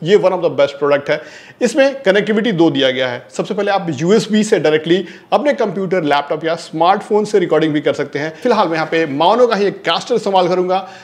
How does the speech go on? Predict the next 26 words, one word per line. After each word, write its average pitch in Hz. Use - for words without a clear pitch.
इसका 175
एक्सएलआर 175
कनेक्टिविटी 160
और 151
क्वालिटी 143
को 147
दिखाने 156
के 139
लिए। 123
सबसे 233
पहले 233
इस 196
डायनामिक 196
माइक्रोफोन 190
को 180
किस 233
तरीके 185
से 190
आप 175
यूएसबी 226
से 214
डायरेक्टली 170
कंप्यूटर 170
में 240
इस्तेमाल 180
करेंगे 170